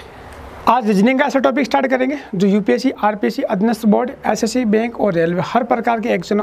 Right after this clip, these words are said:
exam के अंदर इसके काफ़ी weightage रहता है और हर प्रकार के exam इसका एक question आपको जरूर मिलेगा ही मिलेगा।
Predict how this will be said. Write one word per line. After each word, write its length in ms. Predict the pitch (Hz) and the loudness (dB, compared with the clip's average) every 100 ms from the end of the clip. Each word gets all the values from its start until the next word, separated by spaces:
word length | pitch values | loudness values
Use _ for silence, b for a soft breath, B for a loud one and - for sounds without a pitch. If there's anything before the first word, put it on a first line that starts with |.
| - | 0
exam 360 | 214 175 220 214 | 0 2 2 0
के 100 | 214 | -2
अंदर 200 | 202 226 | -2 -2
इसके 260 | 196 240 - - B B | -4 -4 -6 -10 B B
काफ़ी 220 | - - | 0 2
weightage 320 | 214 190 220 - | 2 2 0 -2
रहता 180 | 214 220 | -2 -2
है 120 | 240 - - - - - - - - - B B B - | -6 -10 -20 -20 -20 -20 -20 -20 -18 -14 B B B -2
और 140 | 233 262 | 0 2
हर 160 | 190 | 2
प्रकार 320 | 254 262 254 254 | 2 2 2 2
के 100 | 247 | 2
exam 400 | 220 202 247 247 | 0 2 0 0
इसका 180 | - | -2
एक 180 | - 247 | -2 -2
question 220 | 240 247 | -2 -2
आपको 260 | 226 214 247 | -2 -2 -2
जरूर 260 | 190 185 247 | 2 2 2
मिलेगा 340 | 196 131 143 | 0 -2 -4
ही 60 | 143 | -4
मिलेगा। 340 | 123 123 | -4 -6